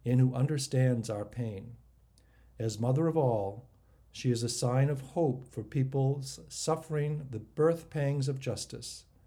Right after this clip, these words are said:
As a true mother, she walks at our side, she shares our struggles, and she constantly surrounds us with love. The words of Our Lady of Guadalupe to Juan Diego,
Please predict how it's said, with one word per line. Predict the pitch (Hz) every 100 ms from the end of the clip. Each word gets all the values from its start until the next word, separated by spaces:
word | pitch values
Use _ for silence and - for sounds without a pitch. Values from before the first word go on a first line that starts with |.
| _ - - - - -
As | 113
a | 117
true | 120 165 170
mother, | 143 110 - 110 - _ - -
she | - - 110
walks | 104 120 131 -
at | 143
our | 139 135
side, | 131 120 101 98 - - - - _ _
she | - 120
shares | 110 - 127 135 147 151 143
our | 135 139
struggles, | - 139 110 101 - - - - - - - -
and | 113 110
she | 123
constantly | 113 - 139 135 131 123 113 101 104 101 104 - _ -
surrounds | - - 113 113 117 110
us | 107 101
with | 107 -
love. | 101 95 120 - - - - _ - - - - _ - - - - - -
The | 123
words | 135 151 151 143
of | 131
Our | 127
Lady | 127 131 139
of | 135
Guadalupe | 135 135 135 131 131 120 123
to | 123
Juan | 117 120 127
Diego, | 135 131 131 123 110 123 135